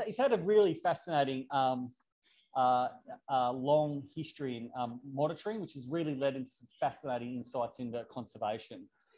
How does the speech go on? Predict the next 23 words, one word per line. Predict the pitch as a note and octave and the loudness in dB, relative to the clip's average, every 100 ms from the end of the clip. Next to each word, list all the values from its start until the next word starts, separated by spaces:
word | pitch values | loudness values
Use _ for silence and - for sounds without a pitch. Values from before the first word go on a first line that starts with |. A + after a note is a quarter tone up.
| _ _ - | _ _ -6
He's | C#3+ B2 | -4 0
worked | E3 D#3 - - | 0 0 -4 -10
a | |
long | C3+ C#3 D#3+ F3+ | -4 0 0 0
time | - D3 | -4 -4
in | C#3+ | -2
the | C3+ | -2
Amazon | C3+ D3 E3 A#3+ D#4 _ _ _ _ _ _ | -2 -2 -2 -2 -4 _ _ _ _ _ _
and | C3 C3 | -6 -4
a | |
long | C3 C3+ C#3+ C#3 | 0 2 2 0
time, | C#3+ B2+ B2 B2+ | 0 0 0 -4
um, | B2+ A#2+ C3 | -2 -2 -4
also | C3 B2+ B2+ | -6 -4 -4
in | A#2+ | -2
Africa | B2+ C3 - | -4 -6 -10
and | A#2+ | -6
Asia. | A2 A#2 - G#2 G2 | -4 -4 -6 -6 -6
And | B2+ | -2
those | C#3+ E3 D#3 | 2 2 0
lo-, | E3 E3 | -4 -4
those | D3+ D3 - | -4 -4 -4
long | D#3+ F3+ F#3 | -4 -2 -4